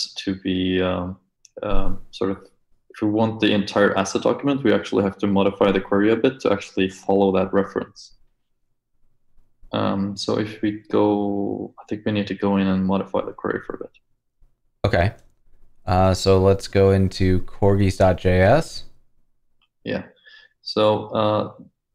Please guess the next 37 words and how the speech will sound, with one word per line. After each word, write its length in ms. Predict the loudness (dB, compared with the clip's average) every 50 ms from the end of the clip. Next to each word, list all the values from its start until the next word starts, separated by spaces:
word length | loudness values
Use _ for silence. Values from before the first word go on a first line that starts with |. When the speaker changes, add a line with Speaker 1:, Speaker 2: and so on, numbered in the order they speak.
| _ _ -4
Speaker 1:
now 200 | 0 0 2 4
you're 200 | 4 4 4 2
stuck 360 | 0 -2 -2 -2 -2 -2 0
with 160 | 0 0 2
the 100 | 2 0
raw, 540 | 0 2 2 2 2 4 2 2 0 0 -4 -8 -8
like, 240 | -4 -4 -4 -4 -8 -8 _
Corgi 280 | -6 -4 -2 0 0
documents. 680 | 0 0 0 0 0 0 0 -2 -6 -10 -12 -14 -14 -12 -10
And 180 | -8 -4 -2
what 100 | -2 0
we 100 | 0 0
need 180 | 0 0 -2 -2
to 60 | 2
do 180 | 4 4 4 6
is 140 | 4 2
add 140 | 2 2 0
a 60 | 0
projection. 720 | -2 -2 -2 -2 -2 -2 -4 -4 -4 -8 -10 -8 -8 -10 -10 -14
So 360 | -8 -4 -4 -2 -2 -4 -6 -12 _ -8 -2
to 360 | 0 2 2 2 0 -2 -6 -14
specify 440 | -20 -6 _ -2 -2 0 0 2 2
which 240 | 2 0 0 -2 -8
fields 600 | -10 -6 -4 -2 -2 -2 -2 -6 -8 -14 -18 -14 -8
we 100 | -6 -4
want, 380 | -2 -2 -2 -2 -2 -4 -6 -10 _ -18 -18 -10 -6
uh, 240 | -4 -4 -2 -4 -4
to 220 | -4 -2 -2 -2 -2
fetch 340 | 0 -2 -2 -2 -4 -8 -8
from 180 | -6 -4 0
that 240 | 0 0 0 -2 -6 -8 -6
and 420 | -4 -2 -2 -2 -2 -2 -4 -4
do 220 | -2 -2 -2 0 0
any 200 | -2 -2 -2 -2
kind 240 | 0 0 0 0 0
of, 200 | -2 -4 -6 _
like, 200 | -6 -6 -6 -6